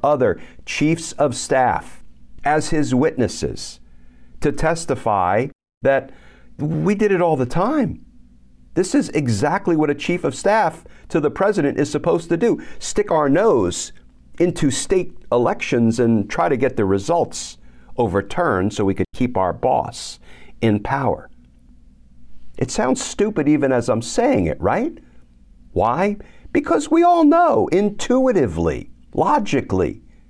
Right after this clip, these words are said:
that's not within the scope of the official duties of a chief of staff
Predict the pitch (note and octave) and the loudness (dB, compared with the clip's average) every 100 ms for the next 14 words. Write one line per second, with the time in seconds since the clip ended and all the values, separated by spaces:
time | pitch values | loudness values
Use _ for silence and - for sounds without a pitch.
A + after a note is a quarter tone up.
0 | - - - - - A#2+ A#2+ - G#2+ A#2 | -20 -20 -20 -14 -2 -2 0 2 2 2
1 | - - - - - - A#2+ G#2+ A#2+ G#2+ | -2 -8 -20 -20 -20 -4 0 2 4 4
2 | G2+ - - G#2 - B2+ E2+ - - - | 0 -4 -4 -4 -2 0 0 -4 -20 -20
3 | - - - - B2 G#2+ F#2 A2+ G#2 B2 | -20 -20 -20 -6 -2 -2 0 0 2 0
4 | G#2+ G2 F2+ B2+ F#2+ F#2+ G2+ - G#2 - | 0 0 2 2 2 0 -2 0 -2 -2
5 | D2+ - G2+ E2 D#2+ | -6 -4 0 0 -2